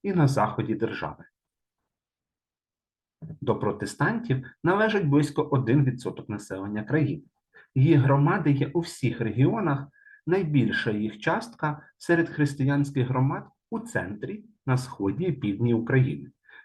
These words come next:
Чернівецькій області і місті Києві. Кількість мусульман в Україні збільшується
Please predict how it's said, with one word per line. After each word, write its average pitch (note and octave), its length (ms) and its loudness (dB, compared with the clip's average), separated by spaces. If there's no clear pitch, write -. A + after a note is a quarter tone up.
Чернівецькій B2+ 1000 0
області F3 680 0
і G2+ 80 -4
місті G#2+ 400 -2
Києві. E2+ 540 -2
Кількість F3+ 480 0
мусульман G3 560 2
в - 60 0
Україні F3 480 2
збільшується G#2+ 880 0